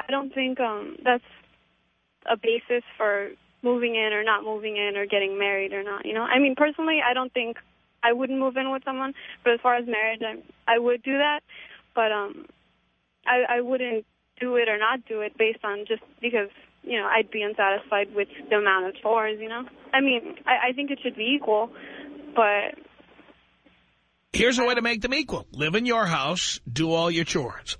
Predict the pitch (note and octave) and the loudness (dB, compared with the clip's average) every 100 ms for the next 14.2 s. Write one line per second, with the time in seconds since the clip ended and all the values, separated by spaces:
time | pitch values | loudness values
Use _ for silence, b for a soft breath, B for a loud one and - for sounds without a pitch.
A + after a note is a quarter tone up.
0 | - C#3+ D3 E3 G3+ A3 F#3+ C#3 A#2+ B2+ | 0 2 2 2 2 2 2 0 0 -2
1 | D3 - - F3+ E3+ E3 E3+ F3+ B3 E4 | -2 -6 -2 2 4 4 2 2 2 0
2 | F#3 - - - b b b - G4 E4+ | -4 -8 -10 -16 b b b 0 2 4
3 | F#3 - F#3 G3 G3+ G#3 G3+ G3 A3 G#3 | 2 0 0 0 0 0 0 2 0 -2
4 | D3+ - - - - _ _ b _ D#4 | -4 -6 -12 -14 -20 _ _ b _ 0
5 | D#4+ D#4 E4 E4 - D#4 C#4+ B3 A#3 B3 | 2 2 2 0 -2 -2 0 -2 0 0
6 | B3 A#3+ _ _ B3+ B3 G#3+ A3 B3 A#3+ | -2 -6 _ _ -4 -2 -2 -2 -4 -2
7 | A3+ A#3 G#3+ G#3 A3 G3+ A3+ B3+ G#3 G#3+ | -4 0 0 -2 0 0 2 0 0 -6
8 | _ _ _ _ _ _ _ _ C#3+ D#3 | _ _ _ _ _ _ _ _ 0 2
9 | G#3 C#4 G3+ - - - D3 D3+ E3 B3 | 2 2 -2 -6 -6 0 2 2 2 2
10 | G#3 G3 A#2+ F3+ F3 G3+ F3 A3+ C4 - | 2 2 2 2 2 2 2 0 -2 -8
11 | - - _ _ _ _ - - _ _ | -16 -20 _ _ _ _ -20 -20 _ _
12 | _ _ - C#4 C4 C4 C4+ C4 B3 A#3+ | _ _ -2 2 4 2 2 -2 -2 -4
13 | D4+ C4 G#3+ G#3 G3+ G#3 G#3 D#3+ E3 E3 | -4 -4 -4 -6 -4 -2 0 2 2 2
14 | F3+ E3+ | 2 2